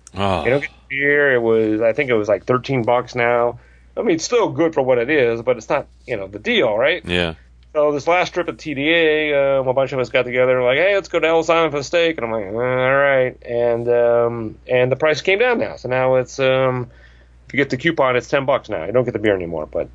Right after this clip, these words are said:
Speaker 2: um, and a fantastic deal at ten bucks.
Speaker 1: Yeah, I remember though when the business first started, we'd go out to Vegas together every year, and we'd five bucks each. It was like a ten dollar meal. Back then, when the company was, you know, still in the red,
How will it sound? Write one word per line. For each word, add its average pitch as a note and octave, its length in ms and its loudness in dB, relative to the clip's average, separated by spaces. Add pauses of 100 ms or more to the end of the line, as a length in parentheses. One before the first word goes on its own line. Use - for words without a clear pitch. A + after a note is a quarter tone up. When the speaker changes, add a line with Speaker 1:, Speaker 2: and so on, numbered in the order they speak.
(120)
Speaker 2:
um, E2+ 520 -6 (260)
and G#2+ 260 0
a F#2+ 160 0
fantastic C3 640 0
deal G2+ 240 -4
at D#2 60 -12
ten F#2 160 -14
bucks. - 360 -14 (200)
Speaker 1:
Yeah, A2 120 0
I A#2+ 60 4
remember A2 240 2
though F2+ 140 0
when E2+ 100 -4
the D#2+ 60 -6
business F2 320 -4
first F2 200 -10
started, D#2+ 280 0
we'd D#2+ 160 -8
go E2 80 -4
out D2+ 80 -2
to C#2 60 -12
Vegas D2+ 260 -4
together D2 360 -2
every C#2+ 140 -6
year, C#2 180 -4
and C2+ 120 -8
we'd C#2 160 -10 (340)
five F2 420 -4
bucks D#2 320 -2
each. C#2 360 -6
It D2+ 40 -10
was D2+ 140 -8
like C#2 100 -6
a C#2+ 60 -8
ten F2+ 300 -8
dollar C#2+ 240 -4
meal. D2+ 320 -10
Back F#2 220 0
then, F#2 200 0
when D#2 120 -6
the D2+ 80 -6
company E2 340 -4
was, C#2+ 240 -10
you E2 80 -6
know, C#2 280 -10
still F2 280 -6
in C#2+ 60 -8
the C#2 120 -10 (140)
red, D2+ 420 -2